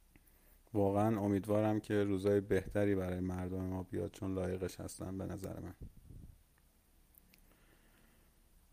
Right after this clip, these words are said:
یه جورایی به بحث ما هم بی ارتباط نبود دیگه. ما داریم در رابطه با موضوع هزینه‌ها و مدیریت مالی، برنامه‌ریزی مالی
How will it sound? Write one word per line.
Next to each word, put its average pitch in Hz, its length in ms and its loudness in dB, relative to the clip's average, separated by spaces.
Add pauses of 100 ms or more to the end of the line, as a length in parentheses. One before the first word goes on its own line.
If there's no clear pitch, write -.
(240)
یه 139 120 6
جورایی 135 380 4
به 135 140 4
بحث 123 400 4
ما 123 400 6
هم 120 140 2 (580)
بی 101 140 6
ارتباط 98 560 4
نبود 107 320 2
دیگه. 92 300 0
ما 98 160 2
داریم 101 240 4
در 98 180 4
رابطه 92 400 2
با 104 480 6 (760)
موضوع 101 500 2 (140)
هزینه‌ها 95 960 0 (960)
و 95 140 4
مدیریت 92 720 2
مالی، 98 420 2
برنامه‌ریزی 90 800 2
مالی 98 580 2